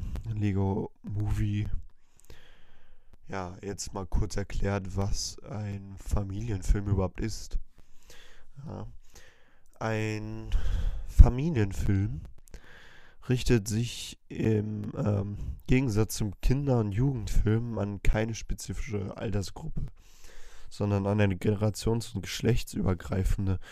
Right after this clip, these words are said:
äh, geschlechtsübergreifendes Publikum.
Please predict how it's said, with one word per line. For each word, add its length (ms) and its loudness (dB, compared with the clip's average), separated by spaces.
äh, 280 4
geschlechtsübergreifendes 920 2
Publikum. 840 2